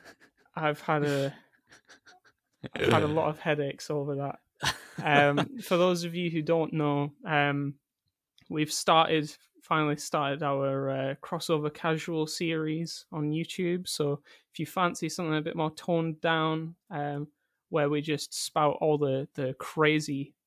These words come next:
Speaker 2: uh,
Speaker 1: Brain
Speaker 2: craziness,
Speaker 1: dumps.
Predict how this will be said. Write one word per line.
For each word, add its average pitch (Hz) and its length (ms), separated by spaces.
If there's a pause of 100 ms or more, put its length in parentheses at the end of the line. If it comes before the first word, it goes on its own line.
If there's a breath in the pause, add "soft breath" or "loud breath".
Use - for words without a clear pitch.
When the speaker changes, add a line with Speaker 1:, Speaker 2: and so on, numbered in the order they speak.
(440)
Speaker 2:
uh, - 340 (1700)
Speaker 1:
Brain 170 480
Speaker 2:
craziness, - 20
Speaker 1:
dumps. - 540